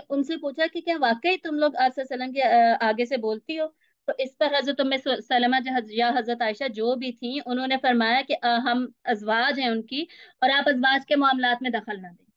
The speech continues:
ठीक है, आप हमारे मामले में दखल ना दें, ये बीवियों का मामला है", ठीक है। तो इस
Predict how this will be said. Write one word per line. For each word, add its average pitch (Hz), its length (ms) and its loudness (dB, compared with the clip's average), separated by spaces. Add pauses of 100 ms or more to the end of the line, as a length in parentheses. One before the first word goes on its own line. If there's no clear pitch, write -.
(120)
ठीक 262 140 -4
है, 294 60 4
आप 254 220 4
हमारे 254 280 4
मामले 240 300 2
में 240 120 -2
दखल 233 260 0
ना 240 140 2
दें, 240 140 -4 (400)
ये 247 100 0
बीवियों 233 400 0
का 226 120 0
मामला 196 360 -10
है", 208 60 -20
ठीक - 380 -10
है। 330 60 -2
तो - 140 -8
इस 262 100 -10